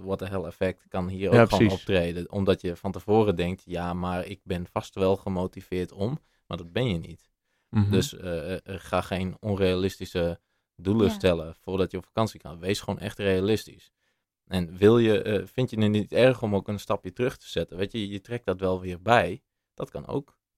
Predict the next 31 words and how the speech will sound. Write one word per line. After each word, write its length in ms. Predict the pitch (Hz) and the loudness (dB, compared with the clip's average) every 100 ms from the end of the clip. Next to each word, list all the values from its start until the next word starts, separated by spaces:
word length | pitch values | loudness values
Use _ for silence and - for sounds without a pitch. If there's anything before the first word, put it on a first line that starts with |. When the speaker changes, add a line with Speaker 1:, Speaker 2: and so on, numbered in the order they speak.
| _ | _
Speaker 1:
kan 160 | 95 | -6
ook 140 | 120 143 | -4 0
gewoon 160 | 165 | 0
zo 120 | 127 95 | -2 -6
zijn. 260 | 92 78 | -8 -8
Ik 100 | 90 | -10
ga 120 | - | -8
gewoon 240 | 92 95 90 | -4 -4 -2
bewust 320 | 95 98 - | 2 0 0
niet 200 | 92 82 | -6 -4
trainen. 380 | 92 110 160 127 | -2 0 0 -4
Ik 120 | - | -10
ga 100 | 98 | -8
lekker 260 | 104 95 95 | -8 -6 -10
herstellen, 560 | 95 - 123 127 120 _ _ _ | -6 2 6 6 2 _ _ _
helemaal 300 | 101 101 95 | -4 -2 -2
tot 160 | - 98 | -2 0
rust 260 | 104 - | 0 0
komen. 420 | - 92 92 90 - _ _ _ | 0 0 0 -6 -10 _ _ _
Ik 140 | 87 82 | -14 -2
wil, 260 | 98 120 - | 0 0 -2
ik 140 | 98 | -2
wil 160 | 101 117 | 2 2
niks 220 | 127 110 | 0 -2
doen 180 | 113 104 | -4 -4
aan 100 | 107 | -4
krachttraining 580 | 107 104 - 98 101 92 | -4 -4 -4 -4 -4 -6
of 100 | 95 | -6
wat 120 | 92 | -4
dan 140 | 95 | -2
ook. 280 | 90 92 | -2 -4